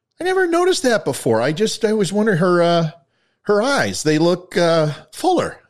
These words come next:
and more, more pointed.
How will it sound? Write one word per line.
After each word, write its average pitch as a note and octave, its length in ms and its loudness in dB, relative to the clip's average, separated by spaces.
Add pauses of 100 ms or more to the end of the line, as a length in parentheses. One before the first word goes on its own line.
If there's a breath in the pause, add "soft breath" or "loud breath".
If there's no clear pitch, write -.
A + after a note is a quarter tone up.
(520)
and D#3 160 0
more, E3 400 0 (460 loud breath)
more F3 360 -2 (140)
pointed. - 460 -4